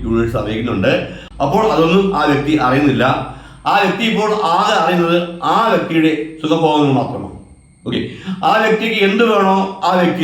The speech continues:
അത് ചെയ്യും, പക്ഷേ മറ്റുള്ളവർ അത് ചെയ്തു കഴിഞ്ഞാൽ ആ വ്യക്തിക്ക് സഹിക്കാനാവില്ല. ഓക്കെ, അപ്പോൾ നിങ്ങൾ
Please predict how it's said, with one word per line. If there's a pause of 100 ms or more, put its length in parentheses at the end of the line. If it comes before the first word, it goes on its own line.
അത് (100)
ചെയ്യും, (160)
പക്ഷേ (440)
മറ്റുള്ളവർ
അത്
ചെയ്തു
കഴിഞ്ഞാൽ (560)
ആ
വ്യക്തിക്ക് (240)
സഹിക്കാനാവില്ല.
ഓക്കെ, (380)
അപ്പോൾ (260)
നിങ്ങൾ